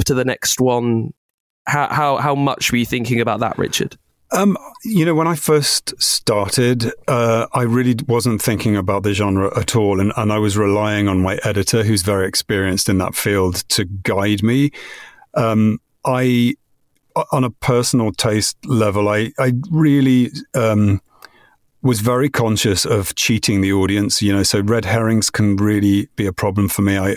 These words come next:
Speaker 2: they, they trouble me and I get very frustrated, certainly in, in terms of T V drama. Uh, there, and there are certain writers and, and directors that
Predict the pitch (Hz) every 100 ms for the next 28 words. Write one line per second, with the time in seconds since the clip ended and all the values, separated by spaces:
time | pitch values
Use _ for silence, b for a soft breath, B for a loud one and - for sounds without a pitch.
0 | - 101 101 B B B B B _ -
1 | 107 101 95 92 - _ - 120 104 107
2 | 107 104 101 98 95 90 113 104 101 95
3 | - 90 110 95 - 92 92 - - 120
4 | 113 104 98 98 - - 127 101 104 147
5 | _ - 160 - 123 110 101 98 - -
6 | 110 104 110 101 104 98 98 95 B B
7 | B B B - 101 107 110 110 107 -
8 | 123 110 107 104 107 120 123 113 101 101
9 | 98 98 117 98 104 117 - 95 90 98